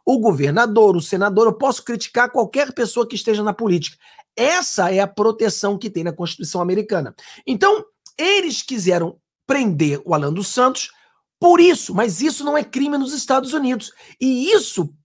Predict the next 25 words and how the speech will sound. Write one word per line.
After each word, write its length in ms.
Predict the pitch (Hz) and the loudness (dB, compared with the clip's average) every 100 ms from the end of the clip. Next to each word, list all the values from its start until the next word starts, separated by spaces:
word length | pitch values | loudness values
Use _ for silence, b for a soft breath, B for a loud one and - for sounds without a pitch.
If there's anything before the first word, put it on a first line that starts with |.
| _ - | _ -2
acredito 720 | 202 - 196 151 160 160 143 | 0 2 0 2 -2 -2 2
eu, 240 | 240 233 B B | 4 2 B B
foi 460 | - - 311 392 349 | -14 2 6 6 4
usado 760 | 214 135 120 165 269 311 202 | 2 -2 2 4 4 2 0
pelo 220 | 147 170 | -2 -4
próprio 460 | 143 196 302 370 240 | -4 2 2 4 0
Alan 200 | 185 170 | 0 -2
dos 200 | 147 - | -4 -4
Santos 420 | 202 285 233 - B B - | 0 0 -2 -10 B B 0
para 220 | 285 349 | 4 4
mostrar 600 | 320 226 - 220 311 - b | 2 0 -2 0 0 -2 b
que 80 | - | -2
existe 360 | 330 165 156 180 | -2 0 -4 -4
uma 100 | 165 | -4
perseguição. 720 | 190 - 233 269 - 240 202 b b - | -4 -4 -6 -6 -2 -2 -2 b b 2
Querer 360 | 226 214 320 | 4 4 2
prender 420 | 320 294 214 190 | 0 0 2 2
um 80 | 190 | 2
jornalista 760 | 165 196 196 156 147 123 113 101 b b 220 | 2 2 2 2 -2 -4 -10 -16 b b 0
por 240 | 226 202 | 4 6
ele 260 | 285 277 190 | 6 2 -2
ter 280 | 208 202 | 0 -2
criticado 760 | - 208 - 160 - 175 160 165 | -2 -6 -6 -6 0 2 2 -2
o 60 | 151 | -6
Estado 640 | - - 202 254 190 - | -8 -2 2 4 2 -4